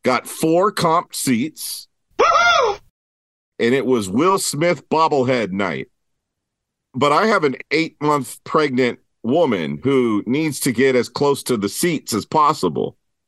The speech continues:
Speaker 1: So the first security person told us where to go for special parking that would put us right near our section. And when we finally get around the stadium, it's the back end of the stadium where you can see the L A city skyline.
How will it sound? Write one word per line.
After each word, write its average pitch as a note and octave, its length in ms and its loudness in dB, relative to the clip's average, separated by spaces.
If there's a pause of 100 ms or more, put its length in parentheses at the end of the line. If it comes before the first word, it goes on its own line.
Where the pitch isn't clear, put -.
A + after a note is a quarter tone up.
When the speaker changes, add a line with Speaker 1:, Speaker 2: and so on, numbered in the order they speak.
(420)
Speaker 1:
So D#3 260 0
the C#3 100 0
first G#3+ 380 0
security D3+ 460 2
person C3+ 480 0
told C3+ 280 2
us B2+ 180 0
where D3 200 2
to B2+ 100 0
go A#2 580 0 (360)
for C3 520 2
special C3 460 -2
parking G2+ 680 -2 (220)
that A#2 140 2
would A2 160 -2
put D3+ 200 2
us C3+ 180 0
right C3 240 0
near A#2+ 200 2
our G2+ 220 2
section. F#2+ 720 -4 (460)
And G#2 200 0
when B2 120 2
we C3 120 4
finally F3+ 440 2
get D#3 140 0
around D#3 400 2
the C#3+ 80 0
stadium, C3 640 0
it's G#2+ 260 -4
the B2 100 0
back D#3 400 -2
end D#3+ 180 0
of C3+ 60 0
the A2+ 80 -2
stadium B2 640 0 (260)
where A#2 120 0
you C#3+ 200 0
can C3+ 200 0
see C#3+ 340 -2
the A#2+ 220 0
L C3 160 2
A C3 120 2
city B2 320 -2
skyline. G2 760 -2